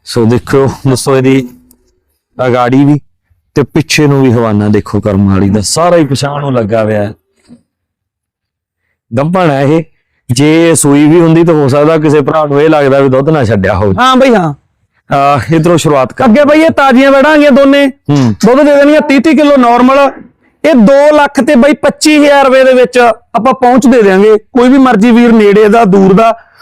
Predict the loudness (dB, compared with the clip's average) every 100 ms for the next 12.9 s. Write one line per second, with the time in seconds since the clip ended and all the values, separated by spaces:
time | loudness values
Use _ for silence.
0 | -12 -2 0 2 2 2 0 0 0 0
1 | 0 2 2 2 2 2 2 2 0 -2
2 | 0 0 2 2 2 2 2 2 2 0
3 | 0 0 0 0 0 -2 0 0 0 -4
4 | -4 -2 -2 -6 -4 -2 0 2 2 2
5 | 2 0 0 0 0 0 2 2 2 0
6 | -2 -4 0 2 2 0 -2 -4 _ _
7 | _ _ _ _ -4 -4 -2 -6 -2 0
8 | 2 0 0 0 0 0 -2 -8 _ -20
9 | -20 _ _ _ _ _ _ _ _ _
10 | _ _ _ _ _ _ _ _ _ _
11 | _ _ _ -2 0 2 2 0 0 0
12 | 2 2 2 2 2 0 2 2